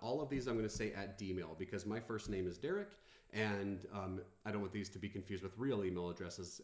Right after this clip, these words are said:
as, by putting Gmail or Ymail or any of those other options. So I'm gonna say at D mail, and I'm gonna look at my function. So I'm gonna close that with the parentheses. It's taking my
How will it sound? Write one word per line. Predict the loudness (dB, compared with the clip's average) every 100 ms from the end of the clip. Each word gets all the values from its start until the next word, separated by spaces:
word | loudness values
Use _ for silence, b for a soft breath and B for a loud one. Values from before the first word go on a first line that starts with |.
| -12
as, | -10
by | -2 -2
putting | 0 -2 -2
Gmail | -2 -2 -2
or | -4 -6
Ymail | -6 -6 -6 -6
or | -6
any | -6
of | -8
those | -8 -6
other | -8
options. | -8 -8 -8 -4
So | -2 -2 B B
I'm | 0
gonna | 2
say | 2 0 2
at | 0 0 -4
D | 0 2
mail, | 2 0 -6 -14 _ _ _ -20 -20 _ _ _ -20 B B 0
and |
I'm | 4
gonna | 6
look | 4 2
at | 0
my | 0
function. | 0 -2 -2 -4 -6
So | 2
I'm | 4
gonna | 4
close | 4 2 2
that | 0
with | -2
the | 0
parentheses. | 0 0 0 0 0 -4 B B
It's | -2 0
taking | 2 2 4 2 2 0
my | 0 0